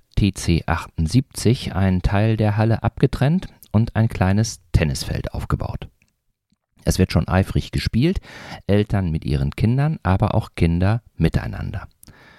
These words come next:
Und weil dort Trainingsbälle verwendet werden, die weicher und etwas schwerer sind als die Tennisbälle, die viele von uns so kennen, kommen richtig gute Ballwechsel zustande. Im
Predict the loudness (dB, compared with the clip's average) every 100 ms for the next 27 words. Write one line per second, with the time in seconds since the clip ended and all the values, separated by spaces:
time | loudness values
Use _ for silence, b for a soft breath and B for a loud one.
0 | B B B 0 2 2 2 2 2 0
1 | -2 -4 0 0 0 0 0 0 0 0
2 | 0 0 0 0 2 2 0 0 0 0
3 | 2 0 0 -4 -4 -6 -4 -2 -2 0
4 | 0 2 0 -2 -4 -4 -4 0 0 0
5 | 0 0 -4 0 0 0 0 0 0 0
6 | -2 -2 -2 0 2 2 2 0 2 0
7 | 0 B B B B B B 0 0 2
8 | 0 0 -2 -4 -2 -2 0 0 0 _
9 | -2 0 0 -2 -6 -6 -6 -8 -8 -10
10 | -12 -18 _ _ _ _ _ _ _ _
11 | _ _ _ 0 2